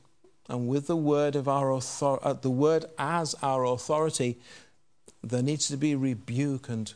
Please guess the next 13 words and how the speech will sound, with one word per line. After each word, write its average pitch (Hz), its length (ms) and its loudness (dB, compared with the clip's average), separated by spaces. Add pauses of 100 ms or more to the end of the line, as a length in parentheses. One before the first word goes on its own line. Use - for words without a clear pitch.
correction 120 760 -8 (680)
and 120 140 -4
a 110 60 -6
call 151 460 -4
to 143 160 -6
repentance. 117 1040 -10 (600)
And 117 100 -8
it 117 60 -10
has 135 240 -4
to 147 80 -10
be 147 120 0
applied 139 460 -4
firmly 123 840 -8